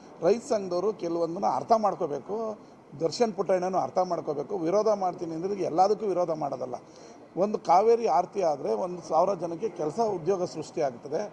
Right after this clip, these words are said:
ರೈತರಿಗೆ ಹೊಲ ಗದ್ದೆ ಇದೆ, ರೈತರ ಮಕ್ಕಳಿಗೆ ಉದ್ಯೋಗ ನಮ್ಮೂರಲ್ಲೇ ಸೃಷ್ಟಿ ಆಗ್ತದೆ. ಎಲ್ಲದಕ್ಕೂ ವಿರೋಧ ಮಾಡ್ತೀನಿ ಅಂದ್ರೆ ಇದನ್ನ ಯಾರೂ ಒಪ್ಪೋದಿಲ್ಲ. ಕಾವೇರಿ ಆರತಿನ ನಾವು ಮಾಡೇ ಮಾಡ್ತೀವಿ.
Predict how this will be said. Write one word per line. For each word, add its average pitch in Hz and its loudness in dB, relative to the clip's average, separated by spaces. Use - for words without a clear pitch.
ರೈತರಿಗೆ 220 4
ಹೊಲ 185 6
ಗದ್ದೆ 170 0
ಇದೆ, 156 0
ರೈತರ 226 0
ಮಕ್ಕಳಿಗೆ 185 0
ಉದ್ಯೋಗ 190 2
ನಮ್ಮೂರಲ್ಲೇ 202 0
ಸೃಷ್ಟಿ 156 -4
ಆಗ್ತದೆ. 143 -4
ಎಲ್ಲದಕ್ಕೂ 247 4
ವಿರೋಧ 233 4
ಮಾಡ್ತೀನಿ 202 -4
ಅಂದ್ರೆ 214 2
ಇದನ್ನ 175 -4
ಯಾರೂ 196 4
ಒಪ್ಪೋದಿಲ್ಲ. 185 0
ಕಾವೇರಿ 185 6
ಆರತಿನ 165 -2
ನಾವು 151 0
ಮಾಡೇ 165 2
ಮಾಡ್ತೀವಿ. 185 -2